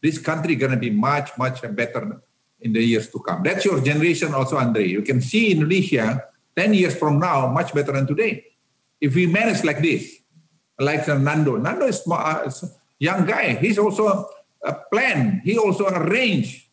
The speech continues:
He also, uh, set up strategy. How do we do? How do we deal with this? You know, so people working with hard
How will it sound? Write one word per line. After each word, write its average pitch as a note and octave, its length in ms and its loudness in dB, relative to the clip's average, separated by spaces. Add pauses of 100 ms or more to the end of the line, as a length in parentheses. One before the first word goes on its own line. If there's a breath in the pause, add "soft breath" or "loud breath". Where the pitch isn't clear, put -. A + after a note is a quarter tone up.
He F#3 80 -2
also, F#3 680 0 (1000)
uh, D3 560 0
set F#3+ 300 -2
up F#3+ 160 -4
strategy. G3+ 640 -2
How F#3 180 0
do F3+ 160 0
we F3 120 2
do? F3+ 200 -2
How G3 180 0
do F3+ 160 0
we F3 120 0
deal E3+ 200 2
with E3+ 160 0
this? A3+ 300 -2
You G#2 120 -6
know, - 120 -16 (560)
so D3 140 -2
people G#3 340 0
working F3 360 0
with D#3 160 0
hard C3+ 280 -2